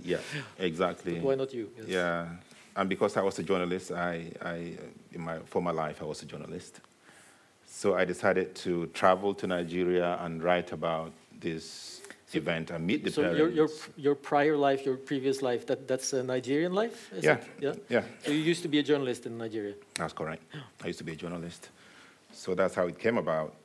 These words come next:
Speaker 1: to go and meet these people and travel in the area and see it for myself and try to understand more about what's happening.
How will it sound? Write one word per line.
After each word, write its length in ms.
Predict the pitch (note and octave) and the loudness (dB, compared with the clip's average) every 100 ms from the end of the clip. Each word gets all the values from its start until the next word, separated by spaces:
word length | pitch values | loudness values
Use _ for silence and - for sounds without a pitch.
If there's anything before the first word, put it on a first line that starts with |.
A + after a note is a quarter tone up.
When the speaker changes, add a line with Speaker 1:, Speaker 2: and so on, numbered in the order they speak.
| - | -14
Speaker 1:
to 100 | E2+ | 0
go 180 | F#2 F#2 | 2 4
and 260 | F2 E2+ | 2 0
meet 260 | F#2 C#3+ - | 0 0 0
these 180 | A2 - | -2 -2
people 460 | G2 F2 F2+ F2 F2+ | -2 -2 0 -2 0
and 300 | F2 E2+ - | -2 -2 0
travel 600 | - A2 G2 G2+ F#2+ G2 | 6 6 8 4 2 -2
in 100 | F#2+ E2+ | -4 -4
the 120 | D#2+ | 2
area 480 | F2+ F2 E2+ E2+ E2 F#2 F#2 | 2 4 2 -2 -2 -6 -6
and 140 | F2 | -8
see 280 | - - G#2 | -4 0 0
it 80 | G2+ | -2
for 100 | F#2 | -2
myself 320 | E2+ E2 E2+ | -4 -2 -4
and 140 | E2+ D#2+ | -4 -2
try 120 | F2+ | -2
to 100 | F#2 | -2
understand 400 | E2+ D#2+ - E2+ | -6 -8 -4 -2
more 200 | E2+ E2+ | -2 -4
about 300 | - D2+ - - - | -6 -8 -10 -14 -12
what's 160 | - | -8
happening. 380 | F#2+ F#2+ A2+ B2+ | -4 -4 -4 -6